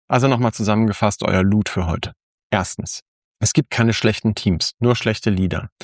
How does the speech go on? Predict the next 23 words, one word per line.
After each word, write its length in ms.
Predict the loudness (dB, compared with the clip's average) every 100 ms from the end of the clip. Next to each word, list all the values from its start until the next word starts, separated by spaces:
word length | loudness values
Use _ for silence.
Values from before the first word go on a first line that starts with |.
| -12 -10 -2
Das 140 | 0
ist 120 | 0
kein 160 | 2 0
Vorwurf 460 | 2 0 0 -2 -4
an 160 | -2
euch, 280 | -2 -2 -6 -12 _
das 120 | 0
ist 60 | 2
eine 220 | 2 2
Einladung. 580 | 2 0 0 -4 -6 -12 _ _ -20 _ _
Jedes 380 | -2 0 2 0
Ergebnis 500 | 0 2 2 0 -2
eures 400 | 0 0 0 -4
Teams 520 | -4 0 2 2 0
als 220 | -4 -4 -2
etwas 280 | 0 0
zu 100 | 2
behandeln, 640 | 2 2 2 2 4 2 0
das 220 | -4 -8 _
ihr 240 | 0 2 2
beeinflussen 680 | 0 -2 -4 -6 -8 -8
könnt. 340 | -10 -14 -16 -20 _ _ _ _ _ _ _ _ _
Zweitens, 580 | -4 0 0 -2 -10 -12